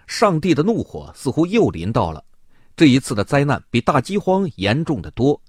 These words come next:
影响范围也远远超出欧洲北部地区。灾难波及基督教世界的每个角落，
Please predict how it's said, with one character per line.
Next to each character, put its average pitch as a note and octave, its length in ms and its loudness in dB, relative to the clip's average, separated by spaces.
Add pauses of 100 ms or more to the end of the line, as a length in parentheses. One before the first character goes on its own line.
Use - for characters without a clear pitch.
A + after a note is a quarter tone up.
(300)
影 F#3+ 180 4
响 B2+ 160 0
范 D#3+ 280 2
围 A2+ 240 0 (100)
也 G#2+ 140 0
远 E3+ 260 2
远 F2+ 220 -2
超 C3+ 200 0
出 C3+ 220 -4
欧 G#3 120 4
洲 F3+ 180 2
北 D2 260 -8
部 D#3 180 0
地 G2+ 140 -6
区。 A2+ 300 -6 (480)
灾 D3 180 2
难 A#2 200 2
波 E3 220 0
及 F#2+ 260 -6
基 - 140 -12
督 G#3 140 0
教 F3+ 180 2
世 B2+ 220 -4
界 A2 160 -2
的 F2 80 -2
每 D#2 240 -10
个 F3+ 160 4
角 - 240 -14
落， G2+ 260 -4